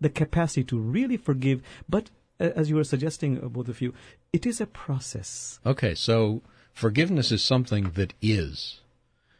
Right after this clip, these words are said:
Speaker 2: and it's not something one has to create.
Speaker 1: That's right.
Speaker 2: It's a reality into which one has to step.
Speaker 1: To evolve into.
Speaker 2: I'll tell you, the, uh, like, one of the great teachers in Jewish tradition, the Baal Shem Tov,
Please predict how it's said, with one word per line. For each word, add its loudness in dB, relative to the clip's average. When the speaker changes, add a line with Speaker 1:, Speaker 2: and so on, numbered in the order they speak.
Speaker 2:
and 2
it's -2
not 6
something 2
one 2
has 2
to 0
create. 4
Speaker 1:
That's -10
right. -8
Speaker 2:
It's 0
a 0
reality 4
into 4
which 0
one 2
has 0
to -8
step. -4
Speaker 1:
To 2
evolve 8
into. -4
Speaker 2:
I'll 4
tell 6
you, 4
the, 4
uh, 4
like, 4
one 4
of 6
the 4
great 4
teachers 2
in 2
Jewish 4
tradition, 0
the 0
Baal 2
Shem 0
Tov, -2